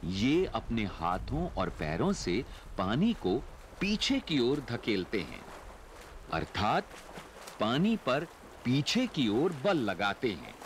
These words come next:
और पानी तैराक पर प्रतिक्रिया बल लगाता है, जो उसे आगे की ओर धकेल देता है।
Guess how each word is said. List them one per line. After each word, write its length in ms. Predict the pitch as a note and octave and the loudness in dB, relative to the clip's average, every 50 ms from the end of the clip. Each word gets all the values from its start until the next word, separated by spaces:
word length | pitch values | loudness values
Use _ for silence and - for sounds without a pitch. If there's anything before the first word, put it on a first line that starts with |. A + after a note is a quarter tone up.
| - - - - - - - - - - - - - - - - - - - | -16 -16 -16 -18 -18 -18 -20 -20 -20 -20 -20 -20 -20 -20 -20 -20 -10 -2 2
और 240 | F2+ F#2 E2 - - - - | 2 2 2 0 -4 -10 -6
पानी 400 | E2 D2+ D2+ E2+ A2+ D3 G3 A#3 - - - - - - - | -4 -2 0 0 0 0 0 -2 -6 -10 -20 -20 -18 -10 -4
तैराक 500 | - F2 D#2 C#2+ D2 E2 C3 G#3 A3+ - - - | -2 0 0 0 0 2 0 0 0 -4 -4 -2
पर 160 | - D3 F3+ - - - - - - - - - | -2 -2 -2 -4 -8 -16 -20 -20 -20 -14 -6 -2
प्रतिक्रिया 640 | F#3+ A#3 A#3 - B3+ A#3 - - D#3+ C#3+ C3 B2 | -2 0 0 0 -2 -2 0 2 2 2 2 2
बल 220 | D3+ D3+ D#3 D#3 C3 | 0 0 0 2 2
लगाता 560 | A2+ G2+ G2 F2 E2 F#2+ G2+ G2 - C3+ A2+ | 2 2 0 0 0 0 0 0 2 0 0
है, 260 | F#2 D2 C2+ B1 A#1+ - - - - - - - - - - - - | 0 -2 -8 -12 -14 -16 -18 -20 -20 -20 -20 -20 -20 -18 -14 -10 -2
जो 220 | G2+ B2 A#2 G2+ | 2 2 4 4
उसे 400 | G#2+ C3+ C#3 - F3+ A2+ G2 A#2 - - - - - - - - - - | 4 2 2 2 2 2 2 0 -4 -8 -20 -20 -20 -20 -20 -12 -4 -2
आगे 400 | A2+ C3+ D3+ F3+ F#3+ G3 A3+ G#3 | 2 2 2 2 4 4 2 2
की 260 | G#3 - C#3 A2+ G#2 | 2 2 2 4 4
ओर 240 | A2+ C#3 F3 G3 F3 | 6 6 4 2 2
धकेल 500 | C3+ B2+ C3+ D#3+ - F3+ C#3+ A2 F2+ E2+ | 0 -2 -2 0 2 2 2 2 0 0
देता 360 | E2 F#2+ - - A#2+ G#2+ F#2 | 0 0 0 0 0 0 0
है। 280 | D2+ B1+ G#1+ G1+ G1+ | -2 -4 -12 -14 -16